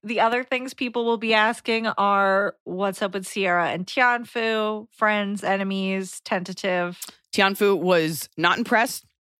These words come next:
Speaker 2: uh, growled a little, but never aggressive, oh, and hid. Spent the first night in the closet. Then she spent the second night under the bed growling. You'd be like, "Where's Tianfu?" And you just hear, like, "Arr," from, like, under the bed.
Speaker 1: <laughs>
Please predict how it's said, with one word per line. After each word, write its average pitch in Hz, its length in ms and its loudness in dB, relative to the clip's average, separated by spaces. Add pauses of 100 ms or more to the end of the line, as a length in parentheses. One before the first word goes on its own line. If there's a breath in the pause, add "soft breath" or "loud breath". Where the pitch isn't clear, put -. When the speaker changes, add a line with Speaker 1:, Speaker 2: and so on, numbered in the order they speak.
(160)
Speaker 2:
uh, 156 280 4
growled 175 400 2
a 214 40 4
little, 208 280 2
but 185 180 0
never 202 300 2
aggressive, 165 520 0
oh, 165 180 2
and 165 120 -2
hid. 151 400 0 (400 loud breath)
Spent 196 260 -2
the 202 80 -2
first 196 280 0
night 185 100 2
in 165 80 -2
the 170 80 -2
closet. 175 540 2 (360)
Then 170 160 0
she 175 140 -4
spent 175 260 0
the 180 60 -2
second 170 320 0
night 165 180 2
under 165 160 0
the 165 80 0
bed 160 300 2
growling. 143 460 2
You'd 175 120 -4
be 180 60 -2
like, 196 140 0
"Where's 349 140 0
Tianfu?" 320 400 0
And 156 100 -2
you 156 60 -2
just 151 200 -4
hear, 147 120 0
like, 135 260 -4
"Arr," 117 500 -4
from, 156 180 0
like, 156 200 0
under 190 180 4
the 180 80 0
bed. 160 280 4 (340 loud breath)
Speaker 1:
<laughs> 196 100 -6